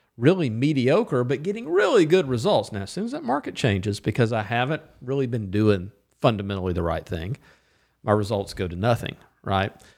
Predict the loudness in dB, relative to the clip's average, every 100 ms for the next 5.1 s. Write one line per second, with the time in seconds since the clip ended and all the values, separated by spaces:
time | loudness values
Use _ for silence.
0 | _ 0 2 2 2 -2 -2 -2 0 0
1 | 2 2 0 -2 -2 -2 -4 -4 -6 -8
2 | -4 -2 -2 0 2 2 0 -2 -2 0
3 | 0 2 0 0 0 -2 -2 -2 2 4
4 | 4 2 2 0 -2 -4 -4 2 4 6
5 | 4